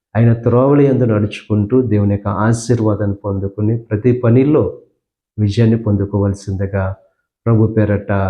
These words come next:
మిమ్మల్ని కోరుచున్నాను. దేవుడు మిమ్మల్ని దీవించి, ఆశీర్వదించి, మీ చేతి పనులన్నిటిలో దేవుడు మిమ్మల్ని ఆశీర్వదించునుగాక.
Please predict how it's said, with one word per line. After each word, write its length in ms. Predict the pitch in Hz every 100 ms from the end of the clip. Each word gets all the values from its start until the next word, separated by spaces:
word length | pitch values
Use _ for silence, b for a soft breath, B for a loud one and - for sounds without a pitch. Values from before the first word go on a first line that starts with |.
| 95
మిమ్మల్ని 380 | 104 104 98 98
కోరుచున్నాను. 640 | 104 101 98 - 101 117
దేవుడు 220 | 113 101 98
మిమ్మల్ని 320 | 98 98 95
దీవించి, 540 | 107 104 117 117 123
ఆశీర్వదించి, 1200 | 113 101 107 - 113 107 98 110 113 - 101 127 B B B B _ -
మీ 360 | 107 110 107 - 123
చేతి 640 | 131 131 127 131 131 -
పనులన్నిటిలో 840 | 113 107 110 107 113 120 131 117 117
దేవుడు 680 | 101 101 95 92 98 120 - _ 98
మిమ్మల్ని 400 | 98 98 98 95 101
ఆశీర్వదించునుగాక. 1900 | 104 117 120 - 110 104 92 101 - 104 131 139 98 90 90 _ 92 90 92